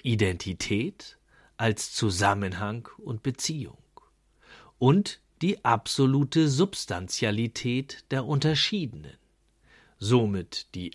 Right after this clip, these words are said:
absolute Zufälligkeit derselben. Die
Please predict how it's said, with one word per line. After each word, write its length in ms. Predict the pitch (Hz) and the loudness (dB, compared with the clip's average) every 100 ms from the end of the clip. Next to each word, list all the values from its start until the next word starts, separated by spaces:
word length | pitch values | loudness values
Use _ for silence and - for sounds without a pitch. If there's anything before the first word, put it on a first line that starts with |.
| - | 2
absolute 840 | 110 117 - 143 131 135 143 143 | 2 2 0 0 2 0 0 0
Zufälligkeit 1080 | - - 233 185 - 85 67 - - 71 - | 0 0 2 2 -2 -4 -6 -10 -10 -12 -12
derselben. 560 | 78 - 62 - _ _ _ _ _ _ _ _ _ _ - - - _ _ - | -14 -14 -16 -20 _ _ _ _ _ _ _ _ _ _ -20 -20 -20 _ _ -4
Die 240 | 107 | -2